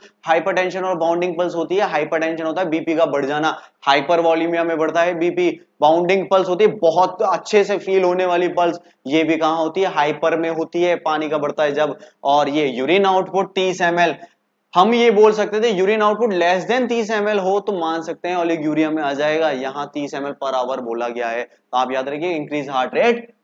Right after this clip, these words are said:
इसका हो जाता है आंसर। एक ये question है, continuous air bubbles bubbling into bottle during chest drainage shows। Continuous air bubbles आ रहे हैं, ठीक है,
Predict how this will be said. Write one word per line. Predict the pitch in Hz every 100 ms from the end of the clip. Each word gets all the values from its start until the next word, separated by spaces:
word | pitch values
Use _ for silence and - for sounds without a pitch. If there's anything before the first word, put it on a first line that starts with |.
| -
इसका | 143 - 165
हो | 180 139 127
जाता | 117 117 117 110 -
है | 104 107
आंसर। | 104 101 - _ _ _ _ _ _ _ _ _ - _ _ _ _ _ _ _ _ _ _ _ _ _ _ _ _ _ _ _ _ _ _ _ _ _ _ _ _ _ _ _ _ _ _ _ _ _ _ -
एक | 156 151
ये | 170
question | 180 180 180 175
है, | 214 214
continuous | 185 175 190 208 196
air | 190 190
bubbles | 170 170 190 202 - - _ 135
bubbling | 160 185 208 196
into | 190 190
bottle | 165 165 196
during | 175 175 190 175 -
chest | 180 185
drainage | 165 170 175 175 170
shows। | 156 143 - _ -
Continuous | 156 165 170 160
air | 156 165
bubbles | 160 156 165
आ | 165 143
रहे | 160
हैं, | 185 - -
ठीक | - 147
है, | 170 151 151